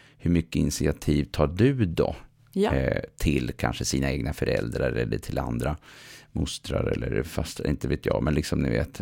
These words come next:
Speaker 1: eh, mormor, morfar. Ehm, hur mycket ins-, i-,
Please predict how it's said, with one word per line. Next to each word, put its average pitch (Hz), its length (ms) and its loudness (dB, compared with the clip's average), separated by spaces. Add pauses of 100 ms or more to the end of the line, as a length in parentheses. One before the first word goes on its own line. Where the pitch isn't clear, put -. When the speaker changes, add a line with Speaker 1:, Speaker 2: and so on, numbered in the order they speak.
Speaker 1:
eh, - 300 -2
mormor, 65 440 -4
morfar. - 400 -6 (520)
Ehm, 85 340 4 (120)
hur 95 120 4
mycket 87 300 2
ins-, 80 260 2
i-, - 200 -2